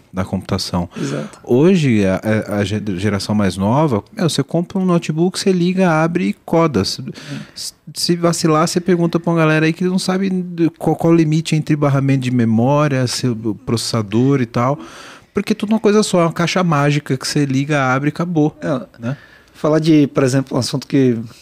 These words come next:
Speaker 2: conversei esses dias aí com, com a turma lá, é memory leak.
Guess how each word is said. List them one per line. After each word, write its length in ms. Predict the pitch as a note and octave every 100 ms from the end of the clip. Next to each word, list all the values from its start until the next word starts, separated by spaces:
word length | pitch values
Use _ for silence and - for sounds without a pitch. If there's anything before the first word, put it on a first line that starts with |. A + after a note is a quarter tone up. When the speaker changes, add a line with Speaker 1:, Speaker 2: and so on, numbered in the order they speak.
| - - _ _
Speaker 2:
conversei 380 | - B2+ A#2 C3
esses 200 | C3 C#3
dias 240 | B2 B2+ A#2+
aí 140 | B2+
com, 320 | - A#2+ A2 A2+ _ _
com 140 | -
a 60 | B2
turma 340 | - A#2+ A#2
lá, 200 | A#2 A#2+
é 100 | B2+ A3
memory 420 | C#3 D#3+ D3+ C#3
leak. 380 | C3 B2+ -